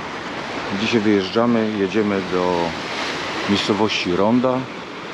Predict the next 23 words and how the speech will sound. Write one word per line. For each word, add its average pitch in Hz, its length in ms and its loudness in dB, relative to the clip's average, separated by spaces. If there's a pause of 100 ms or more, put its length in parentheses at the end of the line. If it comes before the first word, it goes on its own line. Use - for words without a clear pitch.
(340)
Tam 101 180 2
mamy 90 420 0
taki - 380 -8
camperplac, 120 540 0 (1000)
y, 120 40 4
na 110 100 4
oku. 107 440 0 (720)
Jedną 101 220 6
z - 120 -4
dzisiejszych 98 420 0
atrakcji 95 460 -2
będzie 87 380 0 (400)
stumetrowy 90 640 2
most, 95 300 0 (220)
który, 85 300 2 (1120)
y, 80 220 2
został 87 320 0
zbudowany 85 680 0 (480)
w - 40 -12
piętnastym - 480 -2
wieku 90 420 -2 (920)
i 123 40 0
podzielił 87 640 2